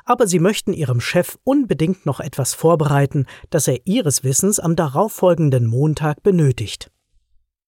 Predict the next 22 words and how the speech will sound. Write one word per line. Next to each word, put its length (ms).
Wenn 300
Sie 220
Ihrem 280
Chef 400
die 200
unaufgeforderte 1080
Sonderarbeit 800
präsentieren, 880
welche 580
Reaktion 760
erwarten 500
Sie? 320
Und 180
welches 420
Gefühl 600
würde 200
die 120
gewünschte 480
Reaktion 600
bei 120
Ihnen 320
auslösen? 800